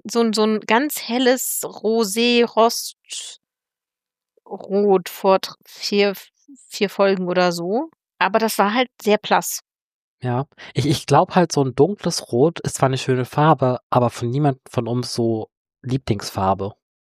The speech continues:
Speaker 2: Darum ist es so auf Platz zwei oder drei.
Speaker 1: To be fair, also die Farbe, ziemlich genau die Farbe,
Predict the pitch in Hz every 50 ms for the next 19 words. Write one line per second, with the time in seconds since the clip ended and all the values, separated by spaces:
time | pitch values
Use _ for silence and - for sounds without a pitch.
0 | _ _ _ _ _ _ _ _ _ _ _ _ _ _ _ _ _ _ _ _
1 | _ _ _ _ 120 - 123 123 127 127 123 - 127 131 131 123 123 - - 135
2 | 127 - - - - - - 131 135 135 123 113 107 - - - 117 117 117 107
3 | 104 127 143 - _ _ _ _ _ _ _ _ _ _ _ _ _ _ - -
4 | - 294 302 392 415 453 - - - - 285 311 240 180 - - 202 247 277 294
5 | 339 359 415 _ _ - 240 240 233 254 254 254 226 - _ - 262 311 440 453
6 | 427 - - 269 294 294 294 254 196 190 185 - - 302 320 - - - 262 247
7 | 247 247 233 233 - - - 233 226 208 180 185 190 214